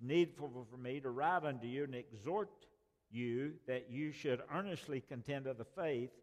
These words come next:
or for the faith, "which was once delivered unto the saints." Uh, Jude was gonna write to the church, and he was gonna write about this coming salvation that we share, but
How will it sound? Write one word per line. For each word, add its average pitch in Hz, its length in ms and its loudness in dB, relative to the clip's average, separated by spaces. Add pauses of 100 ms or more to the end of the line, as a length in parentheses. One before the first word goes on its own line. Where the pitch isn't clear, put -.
(220)
or - 160 -16
for 160 180 2
the 131 100 0
faith, 110 420 -2 (540)
"which 151 240 -4
was 113 180 -4
once 156 300 0
delivered 143 500 0
unto 131 240 -4
the 123 140 -4
saints." 135 480 -6 (880)
Uh, 117 260 -10 (200)
Jude 143 340 0
was 127 180 -4
gonna 131 320 -2
write 165 380 0
to 143 120 -4
the 117 120 -6
church, - 640 -4
and 107 200 -6
he 113 120 -6
was 113 200 -12
gonna 110 260 -4
write 143 280 -2
about 113 400 -2
this 113 200 -14
coming 139 380 -2
salvation 131 680 -2
that 104 200 -8
we 101 80 -16
share, 110 440 -8 (100)
but 98 160 -8